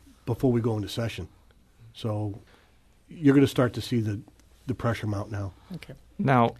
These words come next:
Speaker 3: um, you're, you're up for re-election next year.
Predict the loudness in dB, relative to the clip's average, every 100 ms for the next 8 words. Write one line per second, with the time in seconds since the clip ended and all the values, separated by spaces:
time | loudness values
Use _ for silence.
0 | -6 4 6 6 2 -2 0 4 4 4
1 | 4 4 4 0 2 2 2 0 0 0
2 | -2 -4 -4 -4 -4 -2